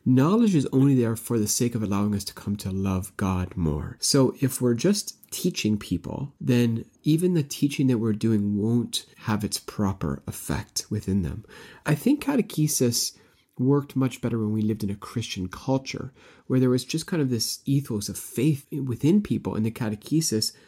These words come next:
formed and shaped and deepened that faith. But in the secular, post-Christian, postmodern culture we live in today, that fundamental basis of faith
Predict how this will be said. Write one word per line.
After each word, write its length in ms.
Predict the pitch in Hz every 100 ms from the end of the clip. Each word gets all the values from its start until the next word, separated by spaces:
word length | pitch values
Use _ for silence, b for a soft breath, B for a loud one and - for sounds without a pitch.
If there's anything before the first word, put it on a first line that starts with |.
| b
formed 680 | - - - 120 117 117 110
and 140 | 101 98
shaped 400 | - 113 110 101
and 140 | 98
deepened 320 | 143 143 120
that 220 | 98 -
faith. 240 | - 73 90
But 120 | 131
in 100 | 180
the 80 | 220
secular, 560 | - - 127 135 135 123
post-Christian, 880 | - 127 131 - - 120 - 117 110
postmodern 720 | - 135 - 110 117 117 107
culture 320 | - 98 113
we 80 | 104
live 160 | 110
in 80 | 165
today, 260 | 170 165 -
that 260 | 123 117 -
fundamental 800 | - 143 165 170 147 139 139 117
basis 460 | 117 113 - -
of 60 | 131
faith 320 | - 104